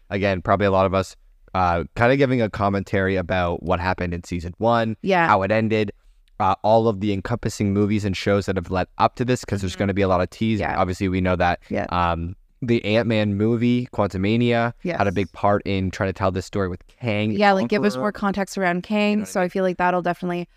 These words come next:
Speaker 2: help with things.
Speaker 1: And
Speaker 2: I
Speaker 1: we've
Speaker 2: think
Speaker 1: seen
Speaker 2: there's
Speaker 1: it
Speaker 2: a
Speaker 1: all.
Speaker 2: few
Speaker 1: We've seen it all, other than a couple of small things that don't matter into this context. But
Speaker 2: Yeah.
Speaker 1: we, we know what we're talking about here for sure.
Speaker 2: Yeah.
Speaker 1: So
Speaker 2: So that'll be, and then we'll have our finale episode after that. So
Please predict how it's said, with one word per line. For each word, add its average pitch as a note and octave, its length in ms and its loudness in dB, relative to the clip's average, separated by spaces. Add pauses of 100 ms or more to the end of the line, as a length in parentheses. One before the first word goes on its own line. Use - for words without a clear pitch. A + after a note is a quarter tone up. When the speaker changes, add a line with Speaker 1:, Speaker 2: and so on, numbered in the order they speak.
(220)
Speaker 2:
help F#3 240 0
with F3+ 100 -6
things. F#3 240 0
Speaker 1:
And A2 60 0
Speaker 2:
I - 20 0
Speaker 1:
we've C3 180 0
Speaker 2:
think - 40 -8 (100)
Speaker 1:
seen C3+ 60 -2
Speaker 2:
there's C3 100 2
Speaker 1:
it - 20 4
Speaker 2:
a B2+ 40 4
Speaker 1:
all. F#2 280 2
Speaker 2:
few F3 280 -6
Speaker 1:
We've A2 160 -4
seen E3 140 0
it E3 40 6
all, D3 160 4
other C3 220 2
than G#2+ 480 0 (260)
a A2+ 60 -2
couple G#2 240 0
of F#2+ 80 -2
small F#2 180 -2
things F#2 200 -2
that G2+ 140 0
don't F#2 200 0
matter E2+ 280 -4
into F#2+ 240 -2
this E2+ 200 -4
context. - 500 -6 (100)
But F#2+ 200 4
Speaker 2:
Yeah. - 80 -4 (440)
Speaker 1:
we, F#2+ 380 0
we G2 160 0
know G2 180 2
what F#2 80 0
we're F#2+ 120 -2
talking F2+ 280 -2
about E2+ 180 0
here F2 200 -4
for F2 120 -8
sure. F2 340 -4
Speaker 2:
Yeah. - 100 -2
Speaker 1:
So E2+ 500 -4
Speaker 2:
So F#3+ 300 0
that'll G3+ 260 0
be, G#3 240 -2
and F#3+ 140 -2
then F#3+ 140 0
we'll G3 120 -2
have G3 280 -6
our F#3+ 160 -2
finale G3 420 -2
episode F3+ 360 -4
after F3+ 260 -4
that. D3 240 -4
So E3+ 320 -4